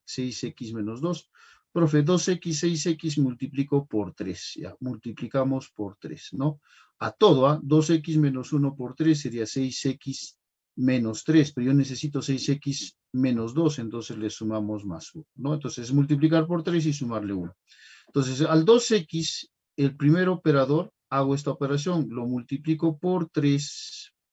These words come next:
y luego le sumo uno, ¿sí? Ahora, todo esto, hago la segunda operación y vuelvo a multiplicar por tres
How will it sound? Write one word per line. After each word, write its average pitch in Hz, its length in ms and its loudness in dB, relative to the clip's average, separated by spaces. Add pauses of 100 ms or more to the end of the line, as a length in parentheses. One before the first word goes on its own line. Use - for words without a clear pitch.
(560)
y 139 140 2
luego 127 320 0
le 107 160 -2
sumo 101 340 -8
uno, 156 400 2
¿sí? 170 260 -4 (560)
Ahora, 135 340 0
todo 180 420 4
esto, 160 500 2 (400)
hago 135 300 2
la 131 160 2
segunda 123 360 -2
operación 143 520 0
y 117 40 -4
vuelvo 120 280 -4
a 135 40 0
multiplicar 160 540 0
por 170 220 -4
tres - 640 0